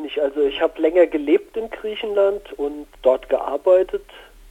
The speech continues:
und mich ansonsten eigentlich mit denselben Sachen beschäftigt, wie ich das auch in Deutschland tue, und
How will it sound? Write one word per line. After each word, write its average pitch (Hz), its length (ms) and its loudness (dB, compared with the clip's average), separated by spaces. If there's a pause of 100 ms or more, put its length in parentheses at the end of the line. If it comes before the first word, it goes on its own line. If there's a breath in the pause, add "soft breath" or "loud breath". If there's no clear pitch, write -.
(560 soft breath)
und 147 220 -6
mich 151 220 -8
ansonsten 135 420 -4 (1160)
eigentlich 143 480 -10
mit 143 160 -12
denselben 143 460 -8
Sachen 151 240 -2
beschäftigt, 156 540 -8 (180)
wie 156 100 -12
ich 147 160 -14
das - 200 -16
auch 131 120 -8
in 131 120 -10
Deutschland 170 600 -6
tue, 180 420 -6
und 151 180 -14